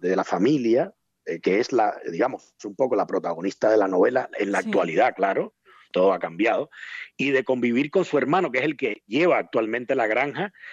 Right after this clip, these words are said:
Speaker 1: convivir con él siete días allí y te, ayudarlo a limpiar los establos y
Speaker 2: <laughs>
Speaker 1: hacer una caminata por los, por las zonas de los partisanos.
Speaker 2: Eso te iba a decir, que si te puso a ordeñar vacas. <laughs>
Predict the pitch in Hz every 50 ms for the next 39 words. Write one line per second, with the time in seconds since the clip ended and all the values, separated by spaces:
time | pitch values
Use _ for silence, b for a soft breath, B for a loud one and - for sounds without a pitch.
0 | B B B - 131 113 110 110 107 117 135 135 - 170 156 143 143 170 214 202
1 | - - - - - 110 - 185 135 110 143 196 233 139 - - 113 98 98 123
2 | 196 254 - - 113 104 - 113 104 92 92 95 104 123 156 151 156 147 135 127
3 | 123 120 113 110 113 107 - 139 135 135 131 - - 117 - _ - 143 156 165
4 | 165 170 165 156 151 - 240 117 101 101 - - - - 139 131 135 135 127 123
5 | - 117 113 113 123 131 143 131 143 127 123 120 117 117 113 110 - - - 107
6 | 107 - 107 - - 131 139 120 131 120 107 - - 110 98 - - 101 - -
7 | 139 143 320 - - - 330 320 294 294 285 277 269 262 247 - 285 262 240 277
8 | 262 - 254 233 - 240 226 - 269 262 247 285 269 262 262 254 247 247 240 226
9 | 220 233 262 277 277 - 240 220 220 233 - - - 339 349 254 208 247 320 294
10 | - 254 277 254 - - 277